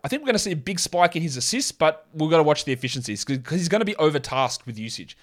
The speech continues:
He had twenty-two, three and three with three triples and forty-seven percent. I think the assists are gonna go up for Rozier, but just watch that efficiency. And we also saw pre-game, Steve Clifford said, "Yeah, I think I might play some of the younger guys in the last few games of the year."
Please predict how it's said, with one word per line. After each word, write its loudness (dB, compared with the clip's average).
He -4
had 0
twenty-two, -2
three 0
and -4
three 0
with -4
three -2
triples -8
and -8
forty-seven -4
percent. -4
I -6
think -4
the 0
assists 0
are -4
gonna 0
go 2
up 2
for -6
Rozier, 2
but -8
just -4
watch -2
that -2
efficiency. -6
And -2
we 4
also 0
saw 0
pre-game, 0
Steve -2
Clifford -6
said, -4
"Yeah, 2
I 2
think -6
I 0
might 0
play 0
some -4
of -4
the -4
younger -4
guys -2
in -6
the 0
last 0
few -6
games -2
of -8
the -6
year." -8